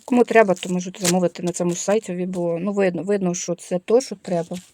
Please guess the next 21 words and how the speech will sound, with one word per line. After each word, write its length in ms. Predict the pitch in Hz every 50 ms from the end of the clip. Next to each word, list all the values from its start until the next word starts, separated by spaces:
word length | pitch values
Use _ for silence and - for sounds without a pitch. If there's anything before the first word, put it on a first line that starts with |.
| _ _ _ _ _ _ _ _ _ _ - _ _ - - _ _ -
Без 200 | 185 190 196 196
пересорту, 640 | - - 185 185 180 180 - - 240 247 - - 226
без. 520 | 202 190 190 185 185 - - - - - - - - - - - - - - - - - - _ _ _ _ _ _ _ _ _ _ _ _ _ _ _ _ _ _ _ _ _ _ _ _ _ _ _ _ _ _ _ _ _ _ _ _ _ _ _ _ _ _ _ _ _ _ _ _ _ _ _ _ _ _ _ _ _ _ _ _ _ _ _ _ _ _ _ _ _ _
Тут 100 | - 185
написано 600 | 180 175 170 - - 180 185 - - 180 175 175 180 - - _ _ _ _ _ _ _ _ _ _ _ _ _
рожевий. 840 | - 208 185 185 175 175 185 185 185 180 175 160 156 160 - - - _ _ _ _ _ _ _ _ _ _ _ _ _ _ _ _ _ _ _ - - - - - -
Там 100 | 196 190
в 40 |
них 120 | 196 196 190
дуже 220 | 190 214 208 208
великий 380 | 185 185 185 180 175 - 185 170
вибір. 380 | 175 175 170 165 170 170 - - _ _ _ _ _ _ _ _ _ _ -
Можете 380 | 185 185 185 185 185 - 185
зайти, 460 | 180 185 185 180 - - 196 202 226 240 _ _ _ _ _ _ _ _ _ _ _ _ _ -
подивитися, 640 | - 170 180 175 185 180 175 - 180 175 - - 170
в 20 |
них 140 | 175 175 170
дуже 240 | 180 196 190 - 196
великий 320 | 185 175 180 185 - 180
вибір 300 | 170 175 170 185 180 175 _
хризантем. 680 | - 170 170 165 175 175 170 175 - 170 160 160 165